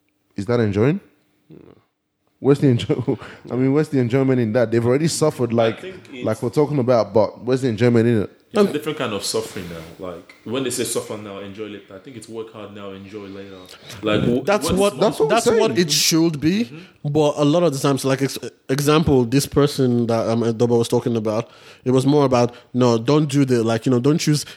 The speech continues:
Speaker 4: She, she, I'm pretty sure, like, she also meant, she mentioned when you're at uni, don't choose easy courses.
Speaker 2: Sure.
Speaker 4: But, like, what
Speaker 1: Yeah.
Speaker 4: are easy courses, especially if you have a career path that you're working towards?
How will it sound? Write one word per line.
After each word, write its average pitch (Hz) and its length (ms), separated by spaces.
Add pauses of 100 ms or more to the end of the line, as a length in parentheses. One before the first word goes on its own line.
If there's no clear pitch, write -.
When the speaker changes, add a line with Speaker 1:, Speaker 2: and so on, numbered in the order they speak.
(160)
Speaker 4:
She, - 280
she, 196 320
I'm 165 140
pretty 185 180
sure, 170 220
like, 147 180
she 160 200
also 147 280
meant, 135 260
she - 100
mentioned 143 560 (460)
when 147 180
you're 143 160
at 127 100
uni, 131 380 (240)
don't 165 200
choose 170 340 (240)
easy 165 320
courses. 147 680 (180)
Speaker 2:
Sure. 190 140
Speaker 4:
But, 160 120
like, 160 200
what 196 180
Speaker 1:
Yeah. 226 60
Speaker 4:
are 180 200
easy 170 280
courses, 156 500
especially 170 540
if 165 120
you 143 100
have 139 180
a 127 60
career 131 300
path 123 240
that 117 120
you're 120 200
working 127 440
towards? 113 460